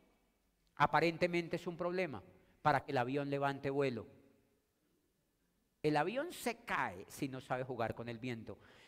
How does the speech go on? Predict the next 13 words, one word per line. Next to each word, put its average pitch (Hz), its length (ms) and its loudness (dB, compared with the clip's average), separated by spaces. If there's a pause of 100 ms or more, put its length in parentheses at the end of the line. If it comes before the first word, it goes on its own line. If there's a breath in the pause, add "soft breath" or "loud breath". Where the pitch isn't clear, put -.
(100)
pero 120 140 -6
si 123 160 -10
no 135 120 -8
existiera 208 460 -6
viento, 120 420 -6 (180 loud breath)
el 120 140 -2
avión 117 260 -2
se - 160 -8
cae, 104 320 -2 (720 soft breath)
porque 127 280 -4
no 117 80 -8
hay 120 100 -4
sustentabilidad. 104 1000 -6